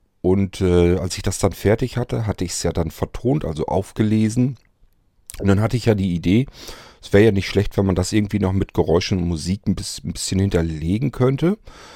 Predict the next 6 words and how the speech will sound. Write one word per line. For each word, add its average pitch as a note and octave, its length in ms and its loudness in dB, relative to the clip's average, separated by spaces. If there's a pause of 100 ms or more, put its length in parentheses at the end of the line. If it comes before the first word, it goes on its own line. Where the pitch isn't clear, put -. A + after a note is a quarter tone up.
(540)
Ähm, G2+ 680 4 (760)
ja, F2+ 220 6
dann E2 200 -2
hab G2 100 2
ich - 220 -8
aber F#2 300 0